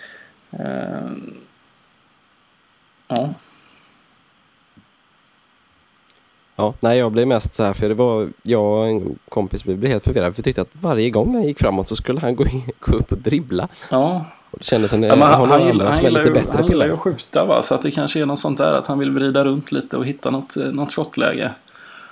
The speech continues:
Speaker 1: Eh, och han har ju smält in, eh, väl två i hyfsade baljor i år, eh, som han har dragit till på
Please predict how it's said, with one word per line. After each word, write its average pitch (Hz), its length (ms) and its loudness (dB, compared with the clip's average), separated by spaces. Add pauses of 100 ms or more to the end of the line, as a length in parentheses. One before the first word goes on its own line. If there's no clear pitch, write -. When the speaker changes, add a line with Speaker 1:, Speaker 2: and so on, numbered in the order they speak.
(240)
Speaker 1:
Eh, 123 360 -10
och 127 160 -10
han 127 100 -6
har 135 100 -6
ju 147 60 -6
smält 160 320 -8
in, 156 260 -2
eh, 165 340 -6 (640)
väl 143 120 -8
två 160 340 -4
i 160 160 -4
hyfsade 156 540 -4
baljor 127 420 -2
i 123 60 -2
år, 120 540 -2
eh, - 40 -6
som 120 400 -6
han 117 220 -8
har 113 80 -8
dragit 120 280 -8
till 120 180 -8
på 117 280 -8